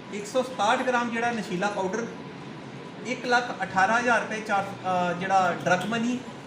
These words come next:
ਪੰਦਰਾਂ ਜਿਹੜੇ ਵਹੀਕਲ ਬਗੈਰ ਰਜਿਸਟ੍ਰੇਸ਼ਨ ਦੇ ਜਾਂ ਜਿਹੜੇ ਨਸ਼ੇ ਦੇ ਤਸਕਰੀ ਦੇ ਕੰਮ 'ਚ ਜਿਹੜੇ ਵਰਤੇ ਗਏ ਹਨ,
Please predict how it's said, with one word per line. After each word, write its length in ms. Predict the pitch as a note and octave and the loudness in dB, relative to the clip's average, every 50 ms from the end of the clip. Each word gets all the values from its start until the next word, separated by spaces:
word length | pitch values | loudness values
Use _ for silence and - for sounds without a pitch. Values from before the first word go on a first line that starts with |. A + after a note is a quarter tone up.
| - - - - - - - - - - - - - - - | -14 -14 -16 -16 -16 -16 -16 -14 -14 -16 -16 -16 -14 -4 -2
ਪੰਦਰਾਂ 380 | A3 G#3+ A3 A3 C4 C4+ C#4 C4 | 0 2 4 4 6 6 6 6
ਜਿਹੜੇ 280 | B3 B3+ B3 B3+ B3 | 6 4 6 6 6
ਵਹੀਕਲ 500 | A#3 E3+ - - - - B3+ A#3 F#3+ E3+ - - - - - - - E3+ D#3 | 4 2 0 -2 0 0 0 2 2 -2 -4 -6 -6 -6 -6 -6 -6 -8 -4
ਬਗੈਰ 240 | E3 E3+ F#3+ A3 A3+ | 0 2 2 2 4
ਰਜਿਸਟ੍ਰੇਸ਼ਨ 640 | A3 G#3+ G#3+ G#3+ G#3 - B3 A3+ - - A#3 A3+ | 2 0 0 -2 -4 -4 -4 -4 -4 -4 -4 -4
ਦੇ 220 | A3 A#3 A#3+ A#3 A#3 | -4 -2 -2 -2 -2
ਜਾਂ 120 | A#3 A3 | -2 -2
ਜਿਹੜੇ 400 | F#3+ G3+ G3+ G3+ A3 G#3+ F#3+ E3 - - - - - - - - - - - - F3 | -2 -2 -2 0 0 0 -2 -2 -6 -8 -10 -12 -12 -12 -12 -12 -14 -12 -8 -4 -2
ਨਸ਼ੇ 300 | F#3+ G3 F#3 B3+ B3 A#3+ | -2 -2 0 2 2 4
ਦੇ 280 | B3 B3 A#3+ A#3 - - - - - - | 4 2 2 0 -4 -8 -10 -12 -8 -4
ਤਸਕਰੀ 360 | A3 G#3 - - A#3+ A#3 A3+ A3 | -4 -4 -2 -2 -2 -2 0 0
ਦੇ 100 | A#3+ A#3 | 0 0
ਕੰਮ 220 | - A3 G#3 G3+ | 0 -2 -2 -2
'ਚ 100 | - A3+ | -4 -4
ਜਿਹੜੇ 480 | G#3 G#3+ G#3+ G3+ G#3 G#3 G3 F3 D#3+ D#3 D3+ | -2 -2 -2 0 0 -2 -2 -2 -4 -4 -4
ਵਰਤੇ 320 | E3 E3+ F3 F3+ A3+ A3 | -4 -4 -2 -2 -2 0
ਗਏ 140 | A3 A3 G#3+ | 0 0 0
ਹਨ, 180 | G#3+ A3+ A#3+ | 0 0 -2